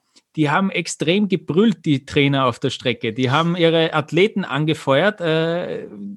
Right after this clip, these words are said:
das war sensationell, vor allem im oberen Abschnitt. Hast du das im Ziel auch gehört und mitbekommen?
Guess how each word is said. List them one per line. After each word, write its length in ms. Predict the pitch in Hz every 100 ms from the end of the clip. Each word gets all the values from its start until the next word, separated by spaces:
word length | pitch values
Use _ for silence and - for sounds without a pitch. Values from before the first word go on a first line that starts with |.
| -
das 220 | 190 151
war 260 | 175 175 180
sensationell, 680 | - 180 190 180 170 175 226
vor 140 | -
allem 140 | 139 175
im 140 | 170
oberen 320 | 175 202 170
Abschnitt. 340 | 135 113 143 131
Hast 220 | 143 -
du 80 | 233
das 160 | 254
im 140 | 208 165
Ziel 240 | 226 233
auch 260 | 170 190 -
gehört 320 | 170 147 143
und 140 | 139
mitbekommen? 640 | 135 127 127 113 117 113